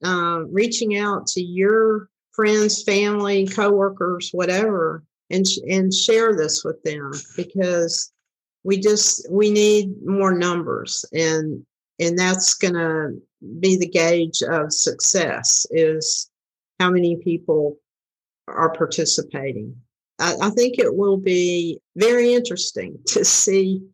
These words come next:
you know, how it works. I have to admit, on a personal level, I miss the in-person conferences that we've had in the past, because they've been so, uh,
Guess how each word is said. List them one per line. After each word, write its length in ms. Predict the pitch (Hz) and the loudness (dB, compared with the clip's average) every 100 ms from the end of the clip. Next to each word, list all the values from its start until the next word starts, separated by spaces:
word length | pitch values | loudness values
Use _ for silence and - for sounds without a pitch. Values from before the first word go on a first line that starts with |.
| - 190 - | -18 -14 -6
you 100 | 190 | -4
know, 240 | 165 156 160 | -2 -6 -4
how 280 | 185 185 180 | 0 2 2
it 120 | 165 | 0
works. 580 | 180 190 196 196 - - _ - | 2 2 0 -4 -6 -6 _ -6
I 120 | 185 | 0
have 260 | 190 226 220 | 2 0 0
to 120 | 226 | 2
admit, 520 | 196 156 196 240 262 - - | 2 2 2 2 0 -6 -4
on 140 | 180 185 | 0 0
a 120 | 185 | -2
personal 480 | 214 233 - 262 254 | 0 0 0 0 0
level, 400 | 254 254 247 - | 2 0 -2 -2
I 100 | 185 | 0
miss 560 | 185 202 233 - - - - | 2 4 4 2 2 0 0
the 180 | 185 156 | 0 2
in-person 1400 | 202 208 208 196 190 _ _ - 208 - 202 190 180 - | 0 0 -2 -4 -10 _ _ 0 0 0 0 0 -2 -6
conferences 640 | - 196 202 196 226 220 - | 0 0 0 -2 2 2 2
that 160 | 208 | 0
we've 240 | 175 202 196 | 2 0 2
had 340 | 202 202 196 190 | 0 0 0 0
in 120 | 185 | 0
the 120 | 180 185 | -2 -2
past, 640 | 180 185 185 185 - - | 0 0 0 0 0 -4
because 480 | 180 180 175 170 - - | -8 -2 -2 -2 -4 -4
they've 240 | 190 175 175 | -2 -2 0
been 240 | 185 180 | 0 0
so, 560 | 185 - 185 170 160 147 - | -2 -2 0 0 -2 -6 -8
uh, 140 | 185 | -4